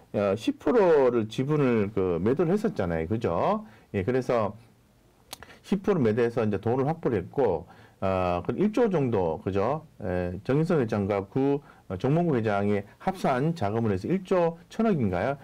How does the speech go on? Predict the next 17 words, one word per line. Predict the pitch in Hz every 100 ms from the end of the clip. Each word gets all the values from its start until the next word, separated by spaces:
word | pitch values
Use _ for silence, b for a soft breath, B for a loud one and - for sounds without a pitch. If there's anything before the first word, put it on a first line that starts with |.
| B B
어, | 98 92 87
확보를 | 135 170 156
했는데, | 165 165 120 120 104 B B
이번에 | 147 202 233 208
이제 | 156
현대 | 185 226 214
엔지니어링 | 135 135 139 143 131 120
상장을 | 117 139 147 147 139 113
통해서 | 113 107 95 95 151 170 B B
추가적인 | - 202 202 202 156
자금을 | 107 101 104 123 131 127 B
확보를 | - 147 151 120 110
합니다. | 135 143 92 87 92 90 B B
추가적인 | - 196 202 202 156
자금을 | 113 117 113
확보를 | 135 - 131
해서 | 87 87 117 85